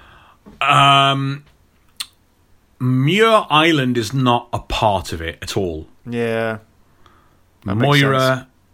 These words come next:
Speaker 1: and Muir Island and that research facility isn't a part of it. We, we, we've see-, we see this with the Proteus, um, storyline, which is around this,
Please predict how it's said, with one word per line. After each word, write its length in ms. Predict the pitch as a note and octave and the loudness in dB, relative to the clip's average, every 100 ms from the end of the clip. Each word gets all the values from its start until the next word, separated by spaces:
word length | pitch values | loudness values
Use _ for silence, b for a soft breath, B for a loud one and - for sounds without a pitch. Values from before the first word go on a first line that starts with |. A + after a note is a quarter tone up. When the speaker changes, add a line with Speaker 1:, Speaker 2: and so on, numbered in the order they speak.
| - | -4
Speaker 1:
and 200 | A2 A2 | -2 0
Muir 300 | A#2 A#2 A2 | 2 2 2
Island 600 | G#2+ G#2 G2+ G2+ G2+ - | 0 -2 -4 -4 -6 -8
and 120 | G2 | -6
that 180 | G2+ G2 | -6 -4
research 400 | A2 G#2+ - F#2+ | -4 -4 -4 -6
facility 840 | - - G2+ F#2 - F#2 F#2 F#2 b b b b b b b b _ _ _ - | -8 -6 -6 -6 -4 -4 -4 -8 b b b b b b b b _ _ _ -6
isn't 220 | B2 A2+ | -4 -4
a 80 | G#2 | -8
part 340 | - A2+ G#2+ | -2 -2 -2
of 100 | F2+ | -4
it. 180 | G2 F#2+ | -6 -6
We, 300 | G2+ A2 G#2+ | -4 -4 -4
we, 280 | G#2+ A2+ A2 | -6 -6 -6
we've 300 | G#2 A#2 G#2 | -6 -8 -6
see-, 280 | - B2 A#2+ | -4 -4 -4
we 140 | A2+ | -6
see 220 | G2 B2 | -6 -6
this 400 | A2 A2 G2+ - G#2 | -4 -4 -4 -6 -6
with 220 | G2 F#2 | -6 -6
the 80 | G2 | -10
Proteus, 880 | - - G#2+ - G2 F2 - - - - | -6 -6 -4 -4 -6 -6 -8 -10 -12 -14
um, 340 | G2 F#2 F2+ F2 | -8 -8 -8 -10
storyline, 720 | - - G2 F2+ F#2+ F2+ F#2 | -10 -6 -4 -4 -6 -6 -8
which 260 | F#2 - - | -10 -10 -8
is 340 | F2+ E2+ - B B B B B - | -8 -10 -14 B B B B B -14
around 640 | F#2 F#2 F#2 C#3 E3+ F3 C3+ | -12 -12 -6 -2 -2 -2 -4
this, 180 | A#2+ | -6